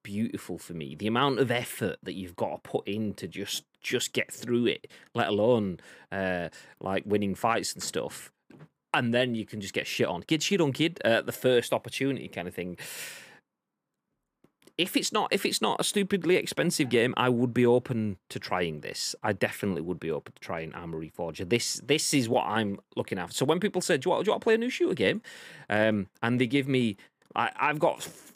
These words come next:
I mean, from that screenshot, strong vibes of cod four Ghillie in the Mist sort of thing, uh, mission. But if you've got someone that's a spotter and then someone that's a sniper, oh, just imagine, yeah, maybe they're going, "Okay, bing,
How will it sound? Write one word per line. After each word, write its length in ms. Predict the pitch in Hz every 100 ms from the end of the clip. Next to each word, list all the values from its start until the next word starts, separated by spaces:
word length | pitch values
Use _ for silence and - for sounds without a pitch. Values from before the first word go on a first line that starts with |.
| -
I 120 | 123
mean, 160 | 110
from 180 | 95 147
that 120 | 131
screenshot, 580 | 76 - 139 135 85 101 - _
strong 680 | - - 151 143 135 127 - - _ _ _
vibes 520 | - 120 117 104 92 101
of 240 | 90 92 - -
cod 200 | 120 107
four 300 | 120 104 90
Ghillie 320 | 117 104 101
in 80 | 98
the 80 |
Mist 320 | 98 95 - -
sort 380 | - 92 73
of 100 | 87
thing, 380 | - 101 87 85 - - 117
uh, 180 | 101 78
mission. 460 | 101 92 - 71 71 - - -
But 160 | - 123
if 100 | 123
you've 120 | 139
got 140 | - -
someone 240 | 170 165
that's 160 | 123 143
a 20 |
spotter 600 | - - 123 - 170 165 - - -
and 160 | 113
then 80 | 120
someone 280 | - 139 131
that's 140 | 104
a 40 | 117
sniper, 560 | - 107 147 175 190
oh, 420 | - 523 523 - - -
just 160 | 151 -
imagine, 420 | 185 190 202 160 - - _ -
yeah, 120 | 131
maybe 160 | 160 165
they're 140 | 143
going, 200 | 120 110
"Okay, 260 | 101 - 110
bing, 340 | - 466 440